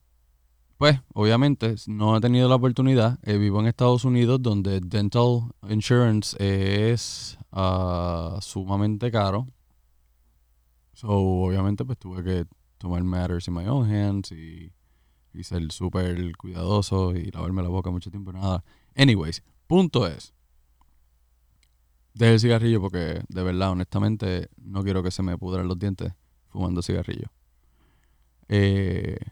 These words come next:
le tengo temor a, a que mi sonrisa parezca de un crackhead addict. Um, ya.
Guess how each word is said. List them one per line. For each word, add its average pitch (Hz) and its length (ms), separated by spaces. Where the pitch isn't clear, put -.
le 101 180
tengo 123 280
temor 95 520
a, 92 480
a 90 60
que 92 80
mi 85 120
sonrisa 85 480
parezca 87 720
de 87 680
un 90 720
crackhead 87 460
addict. - 460
Um, 95 420
ya. - 180